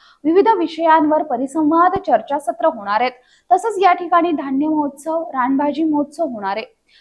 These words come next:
प्रदर्शनात महिला बचत गटांसाठी साहित्य विक्रीची दालनं उपलब्ध करून देण्यात आली आहेत. कृषी अवजारांचं स्वतंत्र विभाग देखील या ठिकाणी आहे.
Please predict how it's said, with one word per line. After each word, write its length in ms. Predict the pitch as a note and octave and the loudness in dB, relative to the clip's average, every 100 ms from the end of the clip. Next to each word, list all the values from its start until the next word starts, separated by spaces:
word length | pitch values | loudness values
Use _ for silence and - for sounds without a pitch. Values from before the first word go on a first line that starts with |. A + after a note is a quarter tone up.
| _ - | _ 2
प्रदर्शनात 640 | D#4 G4+ G#4 G#4 G4+ G#4 | 4 4 2 2 2 4
महिला 320 | E4+ E4 F4+ | 2 4 4
बचत 280 | F4 F4 D4 | 4 0 -2
गटांसाठी 640 | D4+ D4+ D4+ D4+ D4 D4 D4+ | -2 -2 -4 -2 -6 -4 -8
साहित्य 480 | - B3+ C4 - D#4 | -8 -10 -10 -10 -10
विक्रीची 440 | C4 B3 B3+ C#4 | -8 -10 -12 -10
दालनं 380 | A#3 G3+ G#3+ C4 | -6 -4 -4 -6
उपलब्ध 500 | B3+ - B3+ B3+ D4 | -10 -10 -10 -4 -4
करून 280 | D4+ D4 C#4 | -2 -2 -4
देण्यात 360 | A3 A3+ C4 | -4 -6 -4
आली 120 | C#4+ E4 | -2 -2
आहेत. 200 | A#4+ B4 _ - _ | -2 -6 _ -20 _
कृषी 260 | D#4+ F4+ G#4 | -2 0 4
अवजारांचं 800 | F#4+ D#4 E4 E4+ D#4+ D4+ E4 E4 | 4 6 4 4 2 0 0 -2
स्वतंत्र 540 | E4 D#4 D4+ F4+ F#4+ | 0 -2 0 0 0
विभाग 380 | D4+ C#4+ D#4 D#4+ | -2 0 0 0
देखील 440 | D#4 F#4 C#4 A3 A3+ | -4 -6 -8 -8 -6
या 80 | |
ठिकाणी 420 | F#3 - G3 G3 G3 | -6 -6 -16 -12 -12
आहे. 220 | G3+ | -10